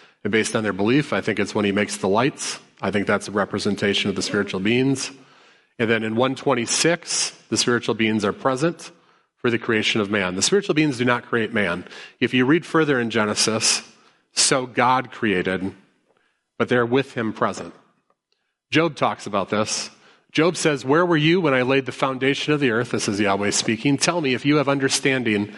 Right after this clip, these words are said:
Who determined its measurements? Surely you know. Or who stretched the line upon it? On what were its bases sunk? Or who laid its cornerstone? When the morning stars sang together and all the sons of God shouted for joy."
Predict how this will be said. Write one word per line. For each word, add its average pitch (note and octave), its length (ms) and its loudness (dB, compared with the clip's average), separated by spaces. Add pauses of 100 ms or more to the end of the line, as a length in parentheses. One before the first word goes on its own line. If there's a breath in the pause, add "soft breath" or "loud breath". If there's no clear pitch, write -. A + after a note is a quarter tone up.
(260 loud breath)
Who G#3 120 0
determined F3+ 500 2
its E3 160 -2
measurements? A#2+ 580 0
Surely C#3+ 400 2
you B2 140 2
know. A#2 340 2 (420 loud breath)
Or C3 120 2
who F3+ 100 2
stretched - 460 -2
the D3 80 2
line C#3 260 2
upon C3 360 -2
it? B2 120 -4 (560 soft breath)
On B2+ 160 2
what C#3+ 180 2
were D#3+ 140 0
its D#3 140 -2
bases C#3 480 0
sunk? A#2 400 -2 (240)
Or A2+ 100 -2
who D3+ 160 2
laid C#3+ 220 2
its C#3 100 -4
cornerstone? G#2+ 880 -2 (220 loud breath)
When B2+ 120 2
the A#2+ 80 4
morning D#3 420 2
stars C#3+ 520 2
sang C#3 360 0
together G#2+ 440 0
and G#2 140 -2
all G#2+ 160 2
the C3 100 -2
sons B2 340 0
of A#2 140 -2
God G2+ 320 0
shouted F#2 400 -2
for G2 140 -4
joy." F#2+ 400 -2